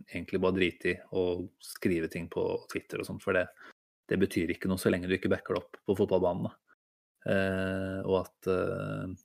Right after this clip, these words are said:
<laughs> sånn sett, når han nå har, eh, disket opp med ganske mange gode kamper etter at han var ferdig i sona, eh, så må jeg vel kanskje bare gi han, eh, gi han den, at han har, eh, kommet med det beste svaret han kunne.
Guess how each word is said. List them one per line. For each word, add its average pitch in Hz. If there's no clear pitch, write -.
<laughs> -
sånn -
sett, -
når 98
han 98
nå 90
har, 95
eh, 98
disket 95
opp -
med 139
ganske 104
mange 90
gode 98
kamper 98
etter -
at -
han 92
var 92
ferdig 90
i -
sona, 92
eh, 107
så 107
må 95
jeg 104
vel 143
kanskje 123
bare 110
gi 95
han, 107
eh, 117
gi 101
han 110
den, -
at -
han 139
har, 117
eh, 127
kommet 101
med 104
det 107
beste -
svaret 90
han 107
kunne. 113